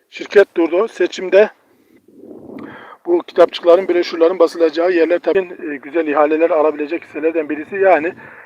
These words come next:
hedef olarak, e, seksen ikileri gösteriyoruz. Durdo'da alabilirsiniz. Herkese selamlar olsun tekrardan arkadaşlar.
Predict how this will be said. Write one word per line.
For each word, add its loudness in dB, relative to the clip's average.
hedef 4
olarak, 4
e, -12
seksen 0
ikileri 0
gösteriyoruz. 0
Durdo'da 4
alabilirsiniz. 0
Herkese 0
selamlar 2
olsun 0
tekrardan -2
arkadaşlar. 0